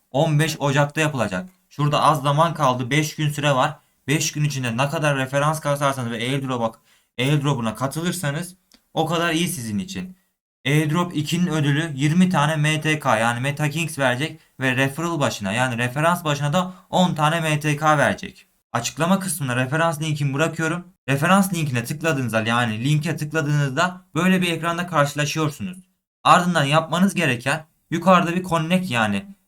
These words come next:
e, Trust Wallet veya Metamask'ını bağlayacaksınız. Ben mesela çıkış yaptım şu an size gösteriyorum. Connect diyorum.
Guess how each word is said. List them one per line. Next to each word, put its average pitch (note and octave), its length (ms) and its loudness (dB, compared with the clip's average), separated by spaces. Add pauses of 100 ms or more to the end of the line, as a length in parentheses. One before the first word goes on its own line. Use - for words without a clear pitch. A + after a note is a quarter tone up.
(120)
e, A#2 260 -2
Trust F#3 280 0
Wallet E3+ 400 2
veya B2+ 220 2
Metamask'ını E3 720 -2
bağlayacaksınız. G#2 880 -2 (420)
Ben D3+ 100 2
mesela D#3+ 340 0
çıkış - 340 -4
yaptım E3 340 -2
şu D3 120 0
an C#3+ 80 0
size C#3 200 -2
gösteriyorum. D3 720 0 (200)
Connect E3+ 520 2
diyorum. B2 340 -2